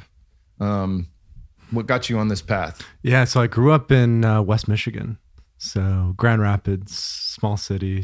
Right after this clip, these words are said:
Speaker 2: two hundred thousand people, suburb of Grand Rapids. You know, like, not conservative,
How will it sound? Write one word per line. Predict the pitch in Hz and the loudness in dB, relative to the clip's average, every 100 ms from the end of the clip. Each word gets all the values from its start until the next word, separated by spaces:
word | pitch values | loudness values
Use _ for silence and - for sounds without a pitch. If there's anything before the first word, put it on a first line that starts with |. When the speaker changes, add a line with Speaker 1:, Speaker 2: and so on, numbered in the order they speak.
| - | -6
Speaker 2:
two | - | -4
hundred | 98 95 | -2 -2
thousand | 95 95 98 | -2 -2 -4
people, | 92 92 - 92 90 | -4 -4 -2 -4 -4
suburb | - 113 95 95 90 - | -2 -2 -2 -6 -8 -8
of | 98 | -6
Grand | 95 92 | -4 -4
Rapids. | 90 90 90 90 - - | -2 -2 -4 -8 -8 -4
You | 143 | -2
know, | 113 | 0
like, | 107 98 98 - - - - - - - | 0 -2 -6 -16 -20 -20 -20 -20 -20 -8
not | 131 185 208 - | 0 0 0 0
conservative, | 143 - 123 123 107 104 98 | 0 2 2 2 2 0 -2